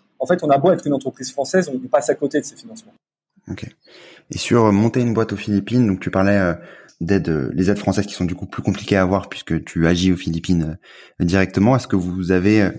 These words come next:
Speaker 2: de votre côté, eu des aides, euh, du gouvernement, euh, philippin ? Est-ce qu'il y a eu des, euh, des, des, des subventions, euh, basées sur, euh, ce que vous faites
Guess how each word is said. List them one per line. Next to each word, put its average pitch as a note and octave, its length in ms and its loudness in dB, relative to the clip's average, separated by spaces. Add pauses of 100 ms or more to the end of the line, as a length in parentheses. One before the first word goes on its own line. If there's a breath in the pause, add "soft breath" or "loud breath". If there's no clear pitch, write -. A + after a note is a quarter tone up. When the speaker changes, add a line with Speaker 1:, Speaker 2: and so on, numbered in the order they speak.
(140)
Speaker 2:
de F#2 80 -8
votre F#2 200 -4
côté, G2+ 360 -2
eu G#2 140 4
des F2+ 260 0
aides, G2+ 260 2 (600 soft breath)
euh, E2 380 -4 (440)
du E2+ 580 -2
gouvernement, F2 640 2
euh, D#2+ 80 -4
philippin ? G2 560 0
Est-ce G#2 140 -4
qu'il E2+ 100 -4
y E2 60 0
a - 20 0
eu F2 80 -2
des, F2 200 -2
euh, E2 80 -8 (520 soft breath)
des, D#2+ 560 -4 (580)
des, E2 220 -2
des E2 160 -10
subventions, G2 760 2
euh, F2 40 2
basées E2+ 260 2
sur, E2+ 260 -2
euh, D#2+ 80 0
ce - 80 -14
que F2 100 -4
vous E2+ 100 -4
faites - 340 -4